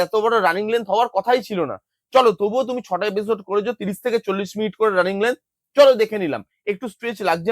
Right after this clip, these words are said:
মাঝে মাঝে, তবুও চলো আমি দেখে নিলাম। Finally আমি একটা রে-, মানে রেজাল্ট পেলাম এবং সেটাতে আমি হ্যাপি। চলো একটু স্ট্রেচ লাগছে, but সিরিজটা আমাকে এন্টারটেইন করেছে,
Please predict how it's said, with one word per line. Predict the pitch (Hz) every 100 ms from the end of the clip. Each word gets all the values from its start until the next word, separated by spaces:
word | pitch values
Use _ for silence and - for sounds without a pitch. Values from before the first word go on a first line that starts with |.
| 214
মাঝে | 214 226
মাঝে, | 254 403 -
তবুও | 214 240 208
চলো | 214 277
আমি | 202 180
দেখে | 190 196
নিলাম। | 233 - _ _ _ _ _
Finally | 220 247 277 285 277
আমি | 220 254
একটা | 254 262
রে-, | 202 196 190
মানে | 196 180
রেজাল্ট | 165 190 254 -
পেলাম | 233 262
এবং | 226 240
সেটাতে | 208 185 208
আমি | 233 170
হ্যাপি। | 151 269 427 _ _ _ -
চলো | 247 190 185
একটু | - 247
স্ট্রেচ | - 240 220 175
লাগছে, | 170 240
but | 233 -
সিরিজটা | 214 247 269
আমাকে | 247 226 208
এন্টারটেইন | 226 220 240 226
করেছে, | 214 233